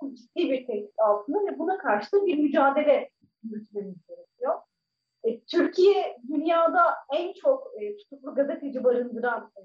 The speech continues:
gazetecileri tutsak eden ülkelerden biri. E, dışarıda diye tarif ettiğimiz şanslı, tırnak içerisinde şanslı olarak gösterdiğimiz gazeteciler de haberlerinden dolayı yargılanıyorlar, soruşturma açılıyor, hedef gösteriliyor.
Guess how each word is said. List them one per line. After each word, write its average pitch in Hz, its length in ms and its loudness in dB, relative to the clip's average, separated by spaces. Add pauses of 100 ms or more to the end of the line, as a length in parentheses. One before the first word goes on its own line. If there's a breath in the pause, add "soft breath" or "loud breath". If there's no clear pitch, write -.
(200)
gazetecileri 254 540 -2
tutsak - 440 -6
eden 208 260 -4
ülkelerden 196 640 -8
biri. 311 380 -2 (500)
E, - 20 4 (920)
dışarıda 277 920 0 (140)
diye 254 240 2
tarif 262 340 -2
ettiğimiz 220 600 -14 (120)
şanslı, 226 540 -6
tırnak 254 200 -6
içerisinde - 420 -2
şanslı 233 420 -4
olarak 254 320 2
gösterdiğimiz 226 680 -4
gazeteciler 214 720 -4
de 302 60 6 (460)
haberlerinden 294 920 -2
dolayı 240 400 -10
yargılanıyorlar, 247 1000 -2
soruşturma 240 560 -16
açılıyor, 240 460 -6
hedef 262 340 2
gösteriliyor. 208 720 -8